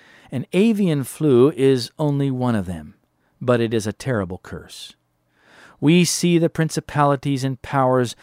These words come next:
working to bring great desolation upon the people of this earth in so many ways, and it is too much to comprehend.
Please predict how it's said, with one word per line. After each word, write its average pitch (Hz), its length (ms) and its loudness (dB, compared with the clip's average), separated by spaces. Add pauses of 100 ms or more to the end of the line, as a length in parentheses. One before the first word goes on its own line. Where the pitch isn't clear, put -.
(340)
working 156 520 4
to 139 140 -2
bring 139 560 -2
great 131 340 -4 (160)
desolation 123 800 2
upon 113 380 -4
the 110 120 -6 (120)
people 156 420 -2
of 107 200 -6
this 107 260 -4
earth 117 320 -2
in 104 160 -6
so 170 420 0
many 151 300 0
ways, 101 480 -4 (320)
and 139 160 0
it 147 140 2
is 127 200 -2
too - 280 -2
much 131 260 -2
to - 80 -8
comprehend. 90 760 -8